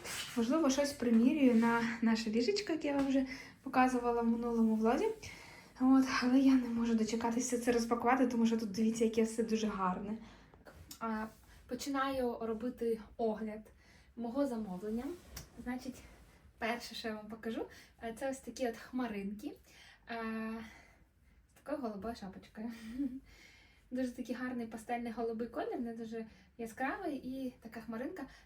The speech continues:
це можна, е, її класти в ліжечко в ізголов'я, типу, от, щоб було гарніше.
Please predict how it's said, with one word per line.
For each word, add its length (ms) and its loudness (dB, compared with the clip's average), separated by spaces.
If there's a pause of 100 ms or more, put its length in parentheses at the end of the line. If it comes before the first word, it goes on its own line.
це 80 -8
можна, 400 -4 (380)
е, 180 -4
її 260 -4
класти 380 -6
в 20 -6
ліжечко 420 -6
в 100 -2
ізголов'я, 480 -6
типу, 320 -8 (380)
от, 180 -10
щоб 140 -12
було 180 -6
гарніше. 440 -8